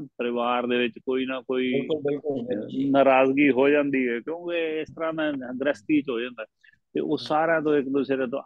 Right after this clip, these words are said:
Speaker 1: ਆਪਾਂ ਇਹ ਕੋਸ਼ਿਸ਼ ਕਰੀਏ, ਅਗਲਾ ਸਾਹਮਣੇ ਵਾਲਾ ਇਸ ਗੱਲ ਨੂੰ, ਇਹ, ਇਸ ਗੱਲ ਦੀ ਕਦਰ ਕਰੇ ਨਾ ਕਰੇ, ਆਪਣਾ ਇਹ ਧਰਮ ਬਣਦਾ ਹੈ ਵੀ ਉਹ ਨਾ ਜਾ ਕੇ, "ਬਈ ਪ-, ਪ੍ਰਣਾਮ ਹੈ, ਗਲਤੀ ਹੈ, ਮਾਫ਼ ਹੈ," ਕਿ ਨਹੀਂ?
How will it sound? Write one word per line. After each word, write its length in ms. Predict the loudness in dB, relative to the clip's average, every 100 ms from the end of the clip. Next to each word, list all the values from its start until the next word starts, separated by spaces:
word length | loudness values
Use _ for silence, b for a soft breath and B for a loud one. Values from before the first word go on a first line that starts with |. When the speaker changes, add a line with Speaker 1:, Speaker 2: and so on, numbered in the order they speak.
| -2
Speaker 1:
ਆਪਾਂ 360 | -2 -2 -2
ਇਹ 160 | 0 -2
ਕੋਸ਼ਿਸ਼ 420 | -2 -2 -2 -4 -2
ਕਰੀਏ, 300 | -2 -2 -4 -2
ਅਗਲਾ 300 | -2 0 -2
ਸਾਹਮਣੇ 460 | -2 -2 -2 -2
ਵਾਲਾ 320 | 0 0 0
ਇਸ 100 | -2 -2 -2
ਗੱਲ 180 | -2
ਨੂੰ, 300 | -4 -6 -8 -12 _ B B B -4
ਇਹ, 180 | 0 0 0 -6 -6 0
ਇਸ 220 | 2 4
ਗੱਲ 260 | 4 4
ਦੀ 160 | 4 2
ਕਦਰ 320 | 2 2 2
ਕਰੇ 400 | 0 0 0 0
ਨਾ 320 | 0 0 0
ਕਰੇ, 360 | 0 -2 -4 -8 _ _ _
ਆਪਣਾ 380 | -2 -2 -2 -2
ਇਹ 60 | 0
ਧਰਮ 360 | 0 0 0
ਬਣਦਾ 320 | -2 -2 0
ਹੈ 60 | 0
ਵੀ 160 | 0 -2
ਉਹ 160 | -4
ਨਾ 140 | -4 -4
ਜਾ 300 | -2 -2 -4
ਕੇ, 140 | -6
"ਬਈ 180 | -4 -6
ਪ-, 240 | -6 -12 -10 -2
ਪ੍ਰਣਾਮ 480 | 2 2 2 2
ਹੈ, 120 | 0 0
ਗਲਤੀ 480 | 0 0 0 2
ਹੈ, 80 | 0
ਮਾਫ਼ 440 | 0 -2 -4 -2 -4
ਹੈ," 160 | -4
ਕਿ 140 | -4 -4
ਨਹੀਂ? 280 | -2 -4